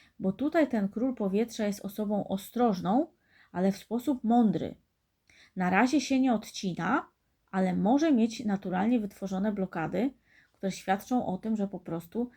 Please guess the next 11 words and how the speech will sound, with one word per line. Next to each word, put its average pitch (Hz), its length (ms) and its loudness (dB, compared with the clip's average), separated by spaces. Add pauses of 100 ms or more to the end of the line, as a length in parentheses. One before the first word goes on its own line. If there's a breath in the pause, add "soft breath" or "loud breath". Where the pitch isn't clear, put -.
(160 soft breath)
z - 140 -20
przyczyn 247 480 -4
naturalnych 196 720 0
tych - 180 -12
sytuacji, 190 560 -4
zdarzeń 180 400 -4
takie 208 260 -6
się 202 140 -6
u 190 60 -2
niego 185 260 -2
wytworzyły. 165 640 -6